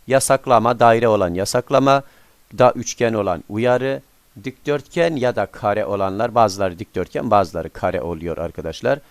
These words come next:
Bunlar da bilgilendirici levhalardır. Hemen geçelim bir sonraki sorumuza, yine şekilli bir soru.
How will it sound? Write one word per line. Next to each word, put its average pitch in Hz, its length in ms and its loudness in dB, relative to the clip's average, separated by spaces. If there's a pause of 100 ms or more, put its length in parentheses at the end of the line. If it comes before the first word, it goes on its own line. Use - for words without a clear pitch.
(140)
Bunlar 107 400 -4
da 127 180 -2 (240)
bilgilendirici 117 1000 -6 (300)
levhalardır. 110 1000 2 (340)
Hemen 117 220 -2
geçelim 123 460 -6
bir 156 80 -6
sonraki 143 480 -4
sorumuza, 135 480 -4
yine 123 380 -6 (260)
şekilli 107 560 -10
bir 139 120 -2
soru. 143 580 4